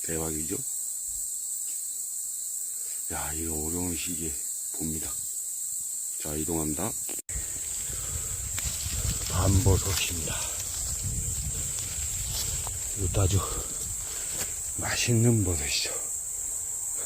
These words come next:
특히 밤버섯입니다. 다니는 이 길목에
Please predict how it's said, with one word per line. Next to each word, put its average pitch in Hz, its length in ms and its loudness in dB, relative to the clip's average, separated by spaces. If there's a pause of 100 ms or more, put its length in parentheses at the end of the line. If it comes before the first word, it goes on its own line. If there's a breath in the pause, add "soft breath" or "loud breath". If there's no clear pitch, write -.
(240 loud breath)
특히 - 300 2 (1300)
밤버섯입니다. - 840 10 (3000 loud breath)
다니는 104 480 8
이 85 260 6
길목에 98 640 6